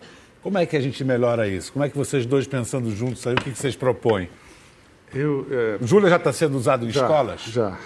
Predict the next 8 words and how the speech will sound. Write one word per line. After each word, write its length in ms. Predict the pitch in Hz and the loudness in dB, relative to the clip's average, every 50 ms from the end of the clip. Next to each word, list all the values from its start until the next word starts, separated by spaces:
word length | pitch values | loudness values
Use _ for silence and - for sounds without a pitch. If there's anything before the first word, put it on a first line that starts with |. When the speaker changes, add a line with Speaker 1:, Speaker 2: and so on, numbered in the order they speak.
| - - - | -16 -10 -4
Speaker 2:
É, 320 | 113 117 113 117 113 110 | -2 0 2 2 0 0
pra 240 | - - 127 113 113 | 0 0 0 0 2
nossa 280 | 113 120 123 123 - 120 | 0 0 -2 -2 -2 -2
alegria, 420 | 107 104 104 101 110 120 127 123 | -2 -2 -2 0 2 4 4 4
essa 180 | 120 120 - 113 | 2 2 -2 -6
semana, 640 | - - 107 98 98 107 120 123 127 120 107 95 95 - - - - | -6 -6 -4 -4 -2 -2 -2 -2 -2 -4 -4 -6 -8 -12 -16 -12 -8
numa 340 | 110 110 107 104 110 107 104 | -6 -4 -2 -2 -2 -4 -4
escola, 640 | 101 - - - - 107 110 107 104 101 92 90 | -6 -8 -6 -4 -2 0 0 0 0 -2 -4 -8